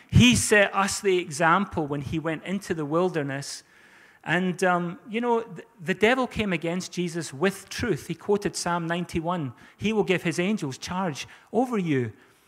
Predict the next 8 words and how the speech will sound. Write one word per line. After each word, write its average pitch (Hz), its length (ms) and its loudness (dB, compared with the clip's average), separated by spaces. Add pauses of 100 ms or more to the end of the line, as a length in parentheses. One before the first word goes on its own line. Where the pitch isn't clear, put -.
(120)
So - 180 6
he 262 180 4
actually 208 420 -2
brought 170 540 -2
truth, - 480 -4 (400)
but 196 160 -2
that 233 260 0
truth - 540 4